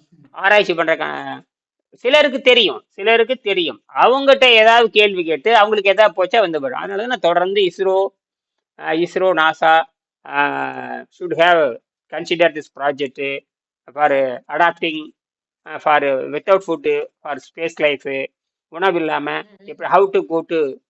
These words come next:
Speaker 1: how to go to without food, how to go, எப்படி போறது without food for long travel. இப்ப ஏதோ ஒரு ti-, டைட்டில் போட்டுக்கிட்டே இருப்பேன். அது எங்கேயாவது போகும். இப்ப சாட் ஜி பி டி இருந்தாங்காட்டி தூக்கி போட போட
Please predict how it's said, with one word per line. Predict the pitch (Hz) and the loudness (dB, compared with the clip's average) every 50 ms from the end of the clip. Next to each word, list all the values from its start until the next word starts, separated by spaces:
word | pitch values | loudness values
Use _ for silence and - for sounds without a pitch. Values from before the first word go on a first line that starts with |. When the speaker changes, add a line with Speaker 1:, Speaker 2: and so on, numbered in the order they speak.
| _ _ _ _ - | _ _ _ _ -10
Speaker 1:
how | 185 196 196 | -10 -6 -2
to | 196 190 - - | 0 0 0 0
go | - 160 160 | -4 -6 -6
to | - 170 | -6 -8
without | 147 156 - - 208 185 - _ | -8 -8 -8 -10 -10 -12 -12 _
food, | 160 151 139 147 143 139 131 - - _ _ _ _ _ _ _ _ - | -20 -10 -6 -4 -4 -2 -4 -6 -8 _ _ _ _ _ _ _ _ -10
how | 180 196 190 | -10 -6 -2
to | 202 196 170 - | 0 -2 0 2
go, | 170 175 160 131 120 - _ _ _ _ | 2 2 2 2 0 -6 _ _ _ _
எப்படி | - 156 - 185 185 - | -18 -10 -10 -10 -10 -4
போறது | 147 147 156 156 143 131 131 135 131 143 | 0 2 2 2 2 0 -4 -8 -8 -10
without | 156 - 185 170 - - | -8 -6 -6 -6 -6 -8
food | - 160 143 143 | -14 -16 -14 -14
for | 151 - 147 135 123 127 | -8 -4 -4 -4 -2 -2
long | 135 151 156 147 - - | -4 -4 -4 -6 -6 -6
travel. | 131 131 135 135 | -6 -6 -6 -8
இப்ப | 143 185 - 160 | -10 -6 -4 -2
ஏதோ | 175 - 262 | 0 2 2
ஒரு | 285 285 - - | 2 2 2 -2
ti-, | 202 180 - _ _ | -4 -6 -6 _ _
டைட்டில் | 175 185 208 196 - 190 - - | -2 0 0 0 0 -2 -2 0
போட்டுக்கிட்டே | 165 165 160 160 160 160 190 190 | -2 -2 -4 -6 -6 -2 0 0
இருப்பேன். | 170 - - - - - _ _ _ _ _ _ _ _ _ _ _ _ _ _ _ _ | 0 0 -4 -10 -16 -18 _ _ _ _ _ _ _ _ _ _ _ _ _ _ _ _
அது | 208 208 226 | -14 -10 -4
எங்கேயாவது | 202 254 269 262 311 320 285 214 | -2 0 2 4 6 6 6 6
போகும். | - 247 233 220 | 4 4 4 4
இப்ப | 220 196 214 | 2 0 0
சாட் | 202 - 226 262 247 | 0 0 0 0 0
ஜி | 226 269 269 | -2 -4 -4
பி | 226 254 | 0 2
டி | 240 220 | 2 2
இருந்தாங்காட்டி | 214 220 226 220 196 214 214 214 | 4 2 0 2 2 2 0 0
தூக்கி | - 240 220 220 208 | -6 -6 -4 -4 -2
போட | - 196 202 208 202 | 2 4 4 4 4
போட | 190 196 196 185 | 2 2 2 2